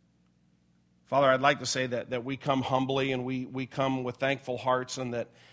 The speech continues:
uh, my attitude is, is perfectly right in this area, but Lord, that would, would not be true, and you know everything.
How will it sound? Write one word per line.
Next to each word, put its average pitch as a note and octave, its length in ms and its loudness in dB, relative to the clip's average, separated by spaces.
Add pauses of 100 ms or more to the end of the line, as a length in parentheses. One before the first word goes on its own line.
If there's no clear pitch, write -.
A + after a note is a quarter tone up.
(140)
uh, G#2 320 -6
my C3 300 2
attitude C3 440 0
is, G#2+ 160 -8
is A#2 240 -8
perfectly B2+ 500 -6
right A#2+ 280 2
in A#2+ 100 -2
this A2+ 220 -6
area, A2 260 -6
but G#2 220 -10
Lord, A#2+ 240 -6
that A#2+ 200 -2
would, G#2+ 140 -8 (480)
would A2+ 140 -4
not B2 200 0
be B2 140 -6
true, B2+ 380 -4
and A#2 100 -6
you B2 100 -6
know A#2+ 220 -2
everything. A#2 540 -6